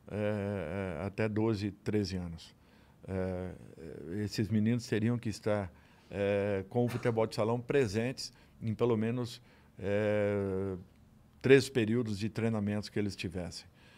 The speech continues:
ao longo de uma semana. É, a, e, e com isso, muita liberdade, sem que puséssemos nada de parte tática, é, com esses garotos até treze anos, quatorze anos.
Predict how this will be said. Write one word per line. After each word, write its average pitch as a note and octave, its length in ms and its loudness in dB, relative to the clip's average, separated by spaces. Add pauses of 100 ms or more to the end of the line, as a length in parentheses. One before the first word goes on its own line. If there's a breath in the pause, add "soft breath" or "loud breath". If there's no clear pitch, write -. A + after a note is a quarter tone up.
(140 soft breath)
ao G#2 140 0
longo G#2+ 240 0
de F#2+ 100 0
uma G2+ 160 0
semana. F2+ 380 -8 (500 soft breath)
É, G#2+ 340 2
a, A2+ 100 4 (480)
e, A#2 240 -2
e A#2+ 120 2
com A#2+ 240 -2
isso, G2 240 -4
muita C3 300 0
liberdade, G2 640 -2 (260 soft breath)
sem C#3+ 280 2
que - 120 0 (400)
puséssemos A#2+ 600 2
nada A#2 400 0
de G2 100 -4
parte G#2 380 -2 (300)
tática, B2 580 2 (380 loud breath)
é, F#2+ 360 2
com A2+ 140 2
esses G#2+ 220 -2
garotos G2+ 420 2
até G2 240 0
treze G2 380 -2
anos, E2+ 360 -12
quatorze F#2+ 480 -4
anos. E2 280 -12